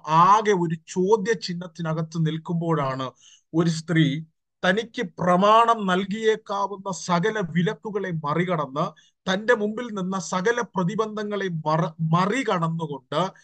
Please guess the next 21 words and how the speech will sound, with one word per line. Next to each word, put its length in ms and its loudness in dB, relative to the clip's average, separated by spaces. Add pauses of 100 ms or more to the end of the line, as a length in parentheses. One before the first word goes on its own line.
(460)
യേശു 540 6
എന്നെ 480 -2
തൊഴണമെന്നോ 680 -4
യേശുവിനെ 760 2
ഞാൻ 240 -2
തൊഴണമെന്നോ 760 -4
എന്നല്ല 400 0
അവൾ 220 -2
ആഗ്രഹിച്ചത്. 640 -4 (460)
അവന്റെ 280 -4
വസ്ത്രത്തിന്റെ 800 -4
വിളുമ്പിൽ 640 0
തൊട്ടാൽ 520 -4
പോലും 540 -2 (140)
എന്റെ 400 -2
അകത്ത് 380 -4
സൗഖ്യം 540 -4
നടക്കുമെന്ന് 600 -2 (440)
ഹൃദയം 600 6
കൊണ്ട് 340 2
വിശ്വസിച്ചവൾ 840 -4